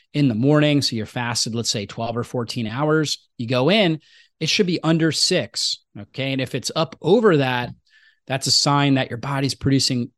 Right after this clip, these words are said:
too much insulin. That can be a factor when it comes to inflammation.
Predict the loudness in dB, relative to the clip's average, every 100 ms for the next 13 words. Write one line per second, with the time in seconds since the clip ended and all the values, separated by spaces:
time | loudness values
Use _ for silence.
0 | _ -10 0 4 4 2 0 -4 -4 -6
1 | -6 -6 -10 _ -4 -4 -2 -2 -2 -4
2 | -6 -6 -6 -6 -6 -6 -8 -6 -6 -6
3 | -8 -8 -6 0 0 2 0 0